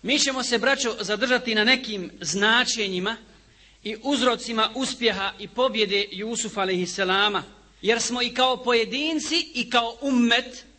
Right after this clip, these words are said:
muhtađ, potrebni ovih pouka iz ove kuranske sure. Jedna od najvećih lekcija za nas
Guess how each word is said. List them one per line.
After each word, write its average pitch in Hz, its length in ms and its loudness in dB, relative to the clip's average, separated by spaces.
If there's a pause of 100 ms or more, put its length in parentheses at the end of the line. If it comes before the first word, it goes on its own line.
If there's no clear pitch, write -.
(160)
muhtađ, 247 680 0 (360)
potrebni 254 720 0 (380)
ovih 226 460 0
pouka 226 580 2 (360)
iz 185 240 -6
ove 208 280 2
kuranske 185 560 -4
sure. 160 440 -4 (1000)
Jedna 262 380 0
od 226 100 -4
najvećih 233 840 0 (100)
lekcija 196 800 0 (400)
za 180 240 2
nas 196 440 -4